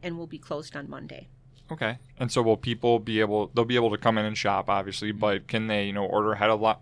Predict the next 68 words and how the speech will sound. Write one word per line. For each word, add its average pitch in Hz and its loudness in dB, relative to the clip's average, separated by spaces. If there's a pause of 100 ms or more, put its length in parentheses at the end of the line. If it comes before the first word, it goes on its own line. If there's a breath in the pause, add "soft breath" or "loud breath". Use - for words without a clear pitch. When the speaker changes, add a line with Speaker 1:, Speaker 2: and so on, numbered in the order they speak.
Speaker 2:
time 113 4
and 110 -6
come 104 -2
pick 101 -6
it 104 0
up 104 -2
in 98 -10
the 98 -10
store? 131 2
Like, 101 0
you 101 -8
know, 104 -4
Speaker 1:
I 302 -2
Speaker 2:
s- 330 -10
Speaker 1:
think, 320 -6
um, 254 -6
we're 254 -4
not 285 -2
an 330 -2
online 214 -6
store, 240 -6
but 214 -4
of - -12
course, 208 -8
being 202 -10
that 180 -8
we, 190 -8
um, 165 -12
cater, 196 -6
you 202 -8
know, 175 -8
to 175 -8
our 160 -8
customers, - -12
that 180 -12
I 196 -8
believe 185 -12
you 180 -8
could 170 -14
call 170 -8
into 170 -12
the 170 -16
store 170 -8
and 170 -8
we 165 -10
could 170 -12
help 165 -10
you 160 -14
put - -12
together 165 -14
a 160 -16
gift 165 -12
or, 151 -16
Speaker 2:
Yeah. 147 2 (300 loud breath)
Speaker 1:
you 196 -6
know, 180 -4
create 190 -4
a 190 -6
gift 175 -6
for 175 -6
you 170 -6
that 170 -6
would 165 -12
save 165 -10
you 170 -8
some 160 -12
time 160 -12
because 160 -14